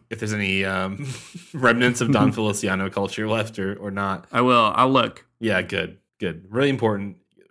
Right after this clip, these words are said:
Speaker 1: You can report back about that <laughs> when it
Speaker 2: Yeah.
Speaker 1: happens.
Speaker 2: And I know since you're not going, I'll put in a good word for you, and we'll see what Don Feliciano has under the tree.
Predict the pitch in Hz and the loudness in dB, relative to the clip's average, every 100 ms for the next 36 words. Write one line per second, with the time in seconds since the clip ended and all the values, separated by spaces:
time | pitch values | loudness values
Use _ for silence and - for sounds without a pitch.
0 | - 123 110 110 110 95 90 92 90 85 | -14 -8 -4 -4 -4 -4 -4 -4 -6 -6
1 | 85 - _ - - 151 117 95 92 - | -8 -10 _ -12 -2 2 2 2 -2 -4
2 | 107 - - - 156 165 165 165 156 147 | -6 -6 -2 2 4 6 4 4 2 2
3 | 135 123 117 113 104 110 127 113 107 107 | 2 2 0 0 -2 -2 0 0 0 -2
4 | 101 104 107 110 110 104 101 120 - 113 | -4 -6 -6 -4 0 0 -2 -6 -10 -10
5 | 104 113 - 113 110 107 107 107 110 123 | -8 -8 -4 -2 -2 -4 -4 -6 -6 -8
6 | 110 113 104 104 110 110 110 - 120 120 | -6 -4 -4 -2 -2 -2 -6 -6 -6 -4
7 | - 151 | -2 0